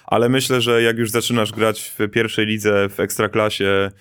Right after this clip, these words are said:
to powinieneś sobie pomyśleć o tym, nawet jeżeli ci się wydaje, że te pieniądze nie są na tyle duże, żeby coś z tym zrobić, to może jednak jestem w stanie jakoś coś podpowiedzieć, żeby,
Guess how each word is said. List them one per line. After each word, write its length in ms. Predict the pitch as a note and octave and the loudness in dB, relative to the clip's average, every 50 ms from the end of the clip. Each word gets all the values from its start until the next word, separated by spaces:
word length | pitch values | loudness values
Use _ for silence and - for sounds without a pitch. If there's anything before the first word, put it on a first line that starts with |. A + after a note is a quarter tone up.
| _ _ _ _ _ _ | _ _ _ _ _ _
to 200 | - G2 G2 G2 | -2 0 0 0
powinieneś 540 | - G#2 G2+ G#2 G2+ G#2 G#2 G#2 G2 G2 | -2 -4 -2 0 0 0 0 0 -2 -2
sobie 360 | - G#2+ G2+ F#2+ G2 G2 F#2+ F#2 | -4 -2 0 0 2 2 2 0
pomyśleć 560 | F#2 G#2 F#2+ G2 G#2 G#2 - G#2+ G2 F#2 - | 0 -2 -2 0 -2 -2 -2 -2 -2 -2 -2
o 140 | - F#2 F#2 | -2 -2 -2
tym, 300 | - - F#2 F#2 F#2+ F#2+ | 0 -2 -2 -2 0 -2
nawet 260 | G#2 A2+ A2 A2 G#2 | -2 -2 -2 -2 -2
jeżeli 300 | G#2+ G2+ G#2+ G#2 G2+ G2 | -2 -2 -2 -2 -4 -4
ci 100 | G2+ - | -6 -6
się 120 | - G#2 | -8 -6
wydaje, 440 | F#2+ G2 F#2 F#2+ F#2 F#2+ G2 G2 F#2+ | -6 -4 -2 0 2 2 2 2 2
że 440 | F#2 F#2+ F#2+ F2+ F2 F2 F2 F2 F2 - _ _ _ _ _ _ | 0 -2 0 0 0 0 0 -2 -4 -8 _ _ _ _ _ _
te 100 | - G2+ | -4 -2
pieniądze 380 | F#2+ A2 G#2+ G#2+ G#2+ G#2 G#2 G#2 | -2 0 0 0 0 0 0 0
nie 120 | A2+ A2 | 0 0
są 140 | - A#2 G#2 | -2 -2 -2
na 80 | G2+ | -2
tyle 200 | F#2+ - G2+ G2+ | -2 -2 -2 -4
duże, 200 | F#2+ G2+ G2+ G2+ | -2 -2 -4 -4
żeby 180 | G2 G2+ G2 F#2+ | -4 -4 -4 -4
coś 220 | F#2 - G#2+ G2+ | -4 -4 -4 -4
z 40 | - | -4
tym 160 | - G#2 F#2+ | -6 -6 -4
zrobić, 360 | F#2 G2 G2 G2 F#2 F#2+ F#2 - | -2 -2 -2 -2 -4 -6 -10 -8
to 100 | - F#2+ | -6 -4
może 240 | F#2+ G2 F#2 F#2+ | -2 0 0 0
jednak 300 | F#2 F#2+ F#2 F#2 F#2 F2+ | 0 0 0 -2 -4 -2
jestem 260 | F#2+ F#2 - - F#2 F2 | -2 -4 -4 -6 -8 -8
w 60 | - | -6
stanie 240 | - F2 F2+ F#2 F#2 | -6 -6 -4 -2 -2
jakoś 260 | F2+ F2 - F2+ - | -2 -2 -4 -8 -8
coś 160 | - - - | -8 -10 -8
podpowiedzieć, 560 | - - F2+ - - F2+ F#2+ F#2+ F#2 F#2 F2+ | -8 -10 -8 -8 -6 -4 -2 -2 -2 -4 -6
żeby, 420 | F2+ F#2 F2 F2+ F2 F2 E2+ E2+ | -8 -8 -4 -2 -2 0 0 -2